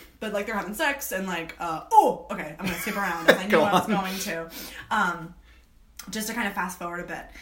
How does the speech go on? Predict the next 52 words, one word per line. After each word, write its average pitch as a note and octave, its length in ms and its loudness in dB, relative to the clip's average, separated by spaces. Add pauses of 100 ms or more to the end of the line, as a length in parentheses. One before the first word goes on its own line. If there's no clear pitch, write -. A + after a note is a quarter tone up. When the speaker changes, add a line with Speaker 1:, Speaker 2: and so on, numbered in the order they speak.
(340)
Speaker 1:
uh, - 420 0 (1200)
I'm F#3 120 -6
gonna E3 140 -8
go E3 100 -10
on E3 100 -10
a - 40 -10
bit D#3+ 200 -8
of C3+ 80 -4
a - 40 -2
Speaker 2:
Mm-hmm. - 120 -6
Speaker 1:
thing. D#3+ 220 -6
Speaker 2:
No, C3 240 -2
go, B2 80 -2
Speaker 1:
Ready? A#2+ 140 -2
Speaker 2:
I'm B2+ 120 -4
listening. A2+ 240 -4
Speaker 1:
So, B3 280 -2
Speaker 2:
I'm B3 100 -4
Speaker 1:
Jack E4+ 280 4
Speaker 2:
here. F4+ 100 -4
Speaker 1:
in D4+ 60 0
the A#3 100 0
movie, F3 420 -6 (340)
he E4 180 2
just G4+ 140 -4
starts A3 280 2
off E3+ 200 0
and E3+ 100 -10
you're D#3 120 -4
like, D#3 220 -6
"Okay, G3 240 -4
this C4+ 200 -2
dude D#4 180 0
is G#3 120 -4 (280)
definitely G3 400 0
gonna E3 120 -6
kill F3 140 -6
his D#3+ 80 -6
Speaker 2:
Jack F#3 140 6
Speaker 1:
family." D#3+ 100 0
Speaker 2:
Nicholson's C3 300 -2
got A#2 240 2
those G#2+ 140 -6
eyebrows. A2 840 -4
Speaker 1:
He's D4 260 2
got D#4 160 4
those F4 140 -4
eyebrows. A3+ 380 0
From C4+ 120 0
the C4+ 120 0
first D#4 320 -4
scene, A3+ 380 -6